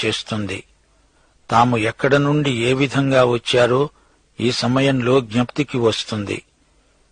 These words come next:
ఈ రోజున నీ ఉన్నత స్థితి నుంచి గతంలోని నీ దయనీయ స్థితిని జ్ఞాపకం చేసుకొని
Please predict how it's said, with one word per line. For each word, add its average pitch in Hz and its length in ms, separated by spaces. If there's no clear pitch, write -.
ఈ 120 140
రోజున 135 440
నీ 123 140
ఉన్నత 123 440
స్థితి 139 400
నుంచి 120 520
గతంలోని 135 720
నీ 120 200
దయనీయ 135 540
స్థితిని 123 560
జ్ఞాపకం 120 640
చేసుకొని 135 500